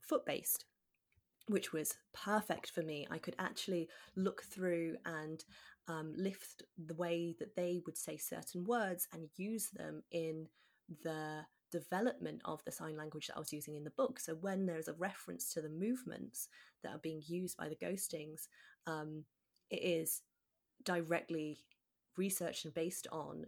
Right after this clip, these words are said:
this, this village in Ghana, which, um, was a, a r-, it was really a wonderful find and also a really fascinating find. I thought, "This is an incredible to be able to, to also, in its small way, give,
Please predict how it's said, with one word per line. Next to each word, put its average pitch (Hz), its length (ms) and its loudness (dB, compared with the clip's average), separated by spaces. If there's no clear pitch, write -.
this, - 460 -2
this - 300 -6
village 147 320 -4
in 147 100 -6
Ghana, 156 420 -4
which, - 280 -4
um, 151 340 -2
was 180 440 2
a, 165 300 2
a 185 60 0
r-, 175 300 -2
it 185 180 2
was 185 180 2
really 196 380 6
a 165 60 6
wonderful 156 580 -2
find 143 640 -4
and 147 320 -2
also 156 520 0
a 160 40 -6
really 160 200 2
fascinating 170 640 -2
find. - 340 -6
I - 40 -6
thought, - 320 -4
"This 170 200 0
is 165 100 -2
an 160 180 0
incredible 160 460 -4
to - 100 -10
be 156 120 0
able 151 180 -4
to, 147 240 -6
to 165 60 2
also, 190 340 2
in 190 100 2
its - 160 0
small 165 320 2
way, 160 400 2
give, 156 240 0